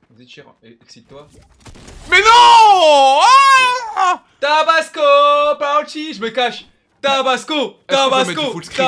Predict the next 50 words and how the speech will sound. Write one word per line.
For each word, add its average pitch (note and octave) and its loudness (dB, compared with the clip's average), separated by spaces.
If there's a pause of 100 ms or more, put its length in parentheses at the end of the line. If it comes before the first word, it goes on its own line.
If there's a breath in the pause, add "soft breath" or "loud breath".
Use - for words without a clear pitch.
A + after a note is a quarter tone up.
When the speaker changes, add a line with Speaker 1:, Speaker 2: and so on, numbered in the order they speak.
Speaker 1:
Tabasco. C4 -8
Speaker 2:
peut F#3 -12
mettre D3 -16
du B2 -20
full C#3 -20
screen D#3 -20
ou - -18
pas ? B2+ -16
Speaker 1:
Euh, C#3+ -10
je - -18
sais - -20
pas G#3+ -18
si - -20
on - -20
peut D3+ -20
mettre C#3 -16
en B2+ -20
full C3+ -20
screen, - -20
attendez, B2 -18
je A#2+ -20
vais A#2+ -20
essayer A2 -20
de A2 -20
mettre A2+ -20
en - -20
full B2 -20
screen, B2+ -20
les G#2 -20
gars. G#2 -20
Speaker 2:
Ah, A2+ -14
c'est - -20
une G#2+ -20
dinguerie. A2 -20
Speaker 1:
On A#2+ -18
va B2 -12
essayer A#2+ -16
de A#2+ -16
mettre B2 -16
en A#2+ -20
full B2+ -20
screen, A#2 -20
est-ce - -20
que C#3 -20
c'est C3 -20
possible B2 -20
ou G#2+ -20
pas, A2+ -20
les G#2+ -20
reys ? G#2 -20